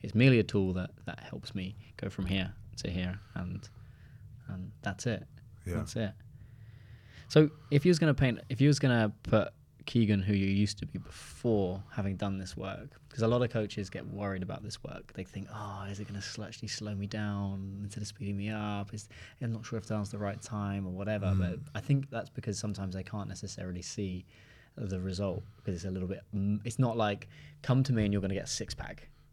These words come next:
Speaker 2: Yeah.
Speaker 1: There's, there's no, there's no, you know, "Take your shirt off. Oh my God, here's the, here's the
Speaker 2: Yeah, you
Speaker 1: result."
Speaker 2: can see the changes, yeah.
Speaker 1: Yeah. If you was gonna describe, "Okay, so this was Keegan at the beginning of the process and, and, and those, those few weeks, and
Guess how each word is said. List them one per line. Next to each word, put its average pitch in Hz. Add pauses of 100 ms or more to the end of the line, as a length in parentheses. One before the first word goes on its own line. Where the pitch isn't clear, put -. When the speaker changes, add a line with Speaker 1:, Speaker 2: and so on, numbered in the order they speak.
Speaker 2:
Yeah. 95
Speaker 1:
There's, 107
there's 104
no, 117
there's 110
no, 107 (420)
you 107
know, 98
"Take 98
your 113
shirt 104
off. 101
Oh 185
my 131
God, 135
here's 113
the, 107
here's 110
the 95
Speaker 2:
Yeah, -
you 90
Speaker 1:
result." 104
Speaker 2:
can 92
see 90
the 82
changes, 80
yeah. 135
Speaker 1:
Yeah. 113 (360)
If 117
you 135
was 139
gonna 131
describe, 104 (600)
"Okay, 104
so -
this 110
was 104
Keegan 101
at 95
the 104
beginning 95
of 92
the 98
process 95
and, 98
and, 92
and 98
those, 92
those 98
few 92
weeks, 95
and 90